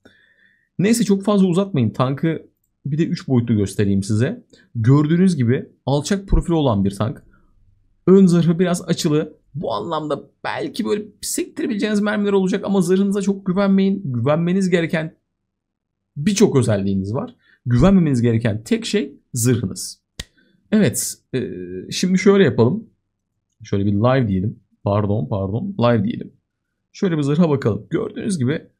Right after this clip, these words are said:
hani birçok mermi yiyecektir ön zırhınız. Ama seviye yedi ve seviye sekiz tanklarla oynayacaksınız ağırlıklı. Seviye dokuz görmeyeceksiniz. Bu da avantaj. Hele seviye altıya falan düşerseniz ballı kaymak börek yani. Öyle bir şey yani. Neyse.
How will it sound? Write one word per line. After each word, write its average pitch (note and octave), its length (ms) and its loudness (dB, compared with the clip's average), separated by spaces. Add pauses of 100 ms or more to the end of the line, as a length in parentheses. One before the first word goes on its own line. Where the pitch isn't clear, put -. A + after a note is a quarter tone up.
(500)
hani C#3 300 -4 (220)
birçok E3+ 460 0
mermi D#3 280 2
yiyecektir D#3+ 520 2
ön G#2 120 2
zırhınız. G2+ 440 -2
Ama E3+ 160 -2
seviye F#3 380 2
yedi D3+ 320 -2 (200)
ve F#3 40 -6
seviye D#3 320 -2
sekiz C#3+ 600 -4
tanklarla G2 420 -4
oynayacaksınız G2 580 -4
ağırlıklı. G#2 600 -8 (360)
Seviye F#3+ 340 -4
dokuz F3+ 300 -2
görmeyeceksiniz. D#3 840 2
Bu C#4+ 100 -8
da - 60 -4
avantaj. F#3+ 460 -6
Hele G#3 120 -2
seviye G3+ 280 -4
altıya G3+ 300 -6
falan G3 360 -2
düşerseniz A3 920 -6
ballı D3+ 420 2
kaymak F3+ 440 -2 (460)
börek A#2+ 480 2
yani. F2+ 240 -6
Öyle G#2+ 240 0
bir E2+ 60 -12
şey - 200 -12
yani. - 220 -16 (1200)
Neyse. F#3 460 2